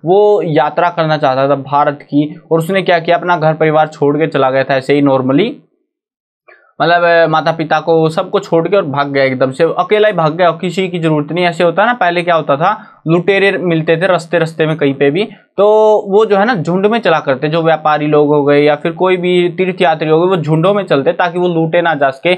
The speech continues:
ये अकेला ही भाग गया घर बार छोड़ के, और कि मैं तो उधर जा रहा हूँ बस। और उसके बाद आप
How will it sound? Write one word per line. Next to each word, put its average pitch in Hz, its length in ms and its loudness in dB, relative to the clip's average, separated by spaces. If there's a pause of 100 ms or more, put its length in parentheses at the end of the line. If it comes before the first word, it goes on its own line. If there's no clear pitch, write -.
(280)
ये 202 80 2
अकेला 196 300 0
ही 190 60 -2
भाग 139 200 -2
गया 175 160 0
घर 160 180 0
बार 156 200 0
छोड़ 143 280 -4
के, 190 220 -2 (300)
और 175 400 2
कि 165 140 -2
मैं 156 120 0
तो 156 140 0
उधर 139 180 2
जा 131 220 2
रहा 147 120 2
हूँ 160 100 0
बस। 175 260 0 (200)
और 180 120 2
उसके 220 360 0
बाद 170 400 0
आप 160 280 -2